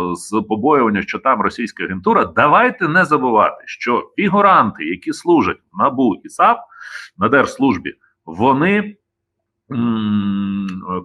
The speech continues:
коли йшли на цю, е, на ці посади, особливо на важливі посади, вони всі проходили що?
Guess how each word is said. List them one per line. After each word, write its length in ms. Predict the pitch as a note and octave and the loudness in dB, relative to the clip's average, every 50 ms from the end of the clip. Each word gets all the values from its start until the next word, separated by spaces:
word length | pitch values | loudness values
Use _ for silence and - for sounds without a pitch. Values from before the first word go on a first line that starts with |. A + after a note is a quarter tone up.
| _ - | _ -2
коли 300 | - C3+ C#3+ D3 C#3 B2+ | 2 4 6 6 6 6
йшли 320 | G#2 F2+ - - C3+ C3+ A#2+ | 4 2 0 0 0 2 4
на 140 | G#2 G#2 G#2+ | 4 2 0
цю, 500 | G#2 - A#2 A2 G2+ F#2+ F2+ E2 D2+ - F2+ | 0 0 2 2 4 4 2 0 -2 -4 -2
е, 260 | F#2 F2+ F2+ F2+ F2+ | -2 0 0 0 0
на 140 | F#2 G#2 G#2 | 2 0 0
ці 240 | G#2 - G#2 G2 F#2 | 0 -2 -4 -4 0
посади, 460 | - F#2 - - F2+ D#2 D#2+ - G3 | -2 -4 -2 0 0 0 2 2 0
особливо 420 | G#3+ - - G#2 F#2 F#2+ F2+ F2 | 0 0 -2 -2 0 0 0 0
на 100 | E2 D#2+ | 0 -2
важливі 340 | D#2 D2 - D#2 D2+ D2 C#2+ | -4 -4 -4 -6 -8 -8 -8
посади, 500 | - - - - C#3+ F3+ F#3 G3 F#3 - - | -10 -10 -4 0 0 0 0 0 -4 -4 -2
вони 300 | E2+ G2+ B2 C#3+ F3+ D3+ | 0 0 0 2 0 -2
всі 260 | - - - D3+ C#3 | -2 -2 -2 -2 -2
проходили 640 | - - G2+ F#2+ - C3+ C3 A#2 F#2+ E2 C2+ C2 - | 0 0 -2 -2 0 2 2 2 2 0 -6 -6 -10
що? 640 | - - - - _ - - A#3 C4 B3+ G#3 - - | -12 -12 -14 -14 _ -2 2 4 4 4 4 0 -8